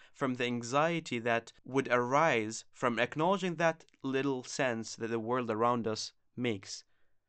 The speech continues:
We live in a really random world. <laughs> The, the fact that both of you and your current partner met at, at, I don't know, Malaga in Spain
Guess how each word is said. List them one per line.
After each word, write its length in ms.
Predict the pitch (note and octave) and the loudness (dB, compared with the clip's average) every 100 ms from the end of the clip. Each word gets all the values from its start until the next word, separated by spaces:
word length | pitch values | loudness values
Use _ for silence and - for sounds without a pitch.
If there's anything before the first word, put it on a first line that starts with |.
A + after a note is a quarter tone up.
| _ _ | _ _
We 140 | A#2+ D3 | 4 6
live 180 | A3 F3 | 8 8
in 80 | |
a 120 | B2 A#2 | 6 6
really 280 | C3 C#3 | 4 4
random 400 | A#2+ A#2+ A#2+ A2+ | 4 4 4 2
world. 460 | G#2+ A2 A#2+ - - | 0 2 2 0 -8
<laughs> 60 | - - - - - - | -14 -20 -20 -20 -20 -12
The, 360 | C3+ B2+ C#3+ - | -10 2 4 4
the 180 | C#3+ | 0
fact 300 | C#3 E3 D#3 D3+ | 4 8 8 6
that 200 | C#3 - C#3 A#2+ _ _ | -2 -4 -12 -12 _ _
both 340 | C3 C#3+ D3 B2+ | 4 6 6 4
of 100 | B2+ | 0
you 200 | C#3 C3+ | 4 4
and 180 | B2 | 4
your 160 | A#2+ A#2 | 2 0
current 380 | A2+ F#3 E3+ D3 | 0 2 2 4
partner 360 | D3+ C#3+ C#3 | 4 6 4
met 440 | B2 B2 B2 B2 - | 0 0 0 -2 -6
at, 160 | A2 G#2+ - | -8 -10 -8
at, 220 | - A2 - | 0 0 2
I 80 | A#2+ | 2
don't 120 | B2 | 2
know, 120 | A2 | 0
Malaga 500 | G#2 A#2+ C3 A#2+ A2+ | 2 4 6 6 4
in 120 | G#2+ | 2
Spain 540 | G#2+ - C3 C3+ A#2+ | -4 -4 -2 0 -2